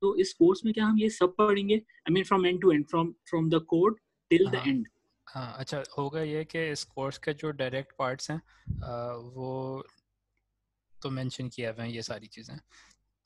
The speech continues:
Speaker 2: को-,
Speaker 1: Correct।
Speaker 2: जब कोर्स ख़त्म होगा तो boot camp
Speaker 1: हम्म।
Speaker 2: आएगा।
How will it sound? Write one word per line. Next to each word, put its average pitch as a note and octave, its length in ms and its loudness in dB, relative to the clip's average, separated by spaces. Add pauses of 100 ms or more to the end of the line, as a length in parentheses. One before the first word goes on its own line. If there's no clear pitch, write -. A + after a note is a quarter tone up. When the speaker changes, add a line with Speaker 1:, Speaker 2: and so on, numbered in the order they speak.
(160)
Speaker 2:
को-, - 140 -2
Speaker 1:
Correct। D#3 260 -4
Speaker 2:
जब D3+ 180 -2
कोर्स D#3+ 300 -2
ख़त्म E3+ 320 -4
होगा C3+ 400 -4 (460)
तो C#3+ 100 -4
boot C3 240 -12
camp C3 260 -4
Speaker 1:
हम्म। A2 100 -4
Speaker 2:
आएगा। G#2 260 -18